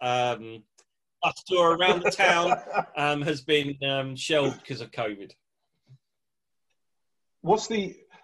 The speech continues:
Speaker 2: how does it look now? How do you, how do you break up club management, for want of a better phrase, between whoever's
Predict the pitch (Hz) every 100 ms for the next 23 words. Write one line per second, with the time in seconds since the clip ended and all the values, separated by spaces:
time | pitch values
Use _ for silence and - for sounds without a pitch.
0 | _ 165 196 - 190 165 156 117 143 143
1 | 151 147 135 143 147 147 135 139 - -
2 | _ _ _ _ _ _ _ _ - 139
3 | 127 - _ _ _ _ _ _ _ _
4 | - 120 120 107 95 90 - - 95 85
5 | 95 92 - 98 92 - - 104 98 104
6 | 98 90